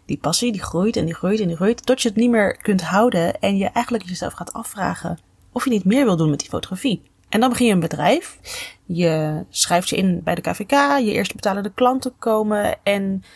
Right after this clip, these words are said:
steeds meer klanten, die weten je te vinden. En stiekem vind je dit misschien wel veel leuker dan je eigen huidige baan en zou je er nog wel meer mee willen doen. En dan valt er even een stilte als je jezelf betrapt op die ene gedachte.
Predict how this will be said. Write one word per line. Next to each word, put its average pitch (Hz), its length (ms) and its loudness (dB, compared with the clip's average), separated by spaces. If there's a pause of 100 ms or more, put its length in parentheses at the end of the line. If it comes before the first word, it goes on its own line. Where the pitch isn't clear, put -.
(120)
steeds - 280 -2
meer 294 220 2
klanten, 160 340 2
die 247 120 0
weten 240 260 2
je 180 60 0
te 175 120 -10
vinden. 214 320 0
En 196 100 -2
stiekem 302 460 0 (460)
vind 277 180 0
je 262 60 0
dit 226 160 2
misschien 214 260 0
wel 190 100 -2
veel - 180 -8
leuker 247 320 0
dan 226 140 4
je 220 120 4
eigen 202 440 2
huidige 196 360 0
baan 170 300 0 (120)
en 196 320 0 (100)
zou - 240 0
je 151 100 0
er 143 180 -2
nog 294 220 0
wel 349 120 4
meer 240 240 2
mee 185 140 0
willen 156 220 0
doen. 139 200 -4
En 185 100 0
dan 285 140 0
valt 339 240 0
er 269 60 2
even 262 200 0
een 220 80 0
stilte 254 440 0
als - 140 -4
je 220 60 -4
jezelf 220 340 0
betrapt - 500 -6
op - 180 -2
die 196 240 -4
ene 285 200 2
gedachte. - 480 -2